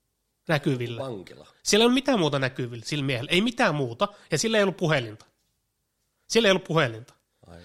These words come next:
Speaker 2: joo.
Speaker 1: Kun niissä kaikissa on puhelinnumerot, jos
Speaker 2: Mm,
Speaker 1: se
Speaker 2: niin.
Speaker 1: pimputa tee koton soita. Sillä ei ollut puhelinta, sillä miehellä. Joo, et jos hän ei ollut kotona, ne ruuat piti vie johonkin vittu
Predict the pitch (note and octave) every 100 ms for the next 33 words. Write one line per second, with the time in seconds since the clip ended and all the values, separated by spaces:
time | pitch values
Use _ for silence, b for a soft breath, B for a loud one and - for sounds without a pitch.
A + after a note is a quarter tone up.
0 | - - E3+ - G#3 F3 D3+ D3 C3+ D#3
1 | D3 A#2+ A#2+ A#2+ A2+ A2 - - - -
2 | _ G#2+ A#2+ C3+ B2+ D3 E3 D#3 D3 C#3
3 | D3 - C3+ D3 B2+ A#2+ B2 D3 - A#3+
4 | G#3 F#3 E3 C#3+ A2+ A#2 - _ _ -
5 | C3+ C3 A#2 C3+ C3 _ _ _ _ _
6 | _ _ _ _ _ - C#3+ B2+ D#3+ A3
7 | - - E3 F3+ D3+ D#3+ C#3+ D3 E3+ G#3+
8 | - _ B B - D#3+ E3+ F#3+ F3 -
9 | C3 C#3+ C#3 C#3 C3+ C#3+ G3+ - G3+ F#3
10 | E3 - F3